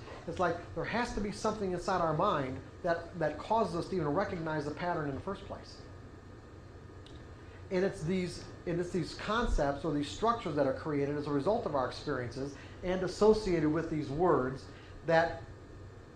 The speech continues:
act as a force on our eyes so that I can see what I've learned. Act as a force on my ears so that I can hear what I've learned. In other words, we learn to make distinctions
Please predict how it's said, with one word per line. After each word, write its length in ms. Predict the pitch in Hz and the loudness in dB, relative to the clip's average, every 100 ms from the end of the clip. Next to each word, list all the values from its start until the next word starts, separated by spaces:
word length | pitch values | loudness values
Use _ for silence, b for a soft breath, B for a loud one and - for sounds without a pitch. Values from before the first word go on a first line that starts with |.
| - | 0
act 260 | 185 202 190 | 2 4 2
as 120 | 160 | -2
a 40 | |
force 300 | - 202 185 | 2 4 4
on 80 | 180 | 4
our 140 | 156 147 | 4 4
eyes 400 | 202 180 143 147 | 4 4 2 2
so 100 | 156 | 0
that 120 | 160 | 0
I 80 | 160 | 0
can 180 | 160 156 | -2 -6
see 200 | - 208 | -4 -4
what 200 | 170 160 | -2 -4
I've 160 | 160 | -4
learned. 240 | 202 160 90 - - - - - - - - - - - - - - - - - - | -6 -6 -10 -14 -16 -16 -16 -12 -10 -10 -12 -14 -16 -16 -18 -18 -18 -18 -18 -12 0
Act 240 | 185 190 | 0 2
as 80 | 175 | -2
a 40 | |
force 300 | 165 208 190 | 2 4 4
on 120 | 185 170 | 4 4
my 160 | 160 | 2
ears 300 | 214 214 156 | 2 0 0
so 100 | 160 | 0
that 160 | 151 160 | 4 4
I 60 | |
can 200 | 160 160 | 2 -2
hear 400 | 151 233 196 117 - B - | -4 -2 -2 -4 -8 B -2
what 120 | 151 | 2
I've 160 | 135 | 2
learned. 240 | 135 123 117 | 2 -2 0
In 100 | 151 | 2
other 120 | 185 | 4
words, 200 | 185 175 - B | 6 4 -2 B
we 120 | 170 | 0
learn 380 | 143 156 208 208 | 4 6 6 4
to 60 | 196 | 2
make 260 | 185 180 160 | 0 0 -2
distinctions 840 | 143 - 220 233 233 139 131 | -4 2 2 2 0 -4 -4